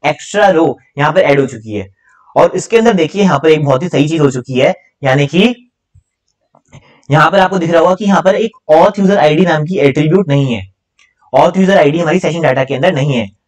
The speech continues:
और वो इसलिए नहीं है क्योंकि यहाँ पर हमारा user जो है लॉग इन नहीं है।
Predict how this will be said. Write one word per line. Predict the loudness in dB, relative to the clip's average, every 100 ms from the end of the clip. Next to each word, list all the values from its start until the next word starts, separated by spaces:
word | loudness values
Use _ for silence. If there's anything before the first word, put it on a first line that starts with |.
| _ _ _ _
और | 0
वो | 0 0
इसलिए | 0 0
नहीं | 2 0
है | 0
क्योंकि | -2 -2 0 0 -2 -14 _ _ _ _ _ -4
यहाँ | -2 2
पर | 0
हमारा | 2 2
user | 2 2 2
जो | 2
है | 2
लॉग | 2 2 2
इन | 2
नहीं | 2 0 0
है। | -2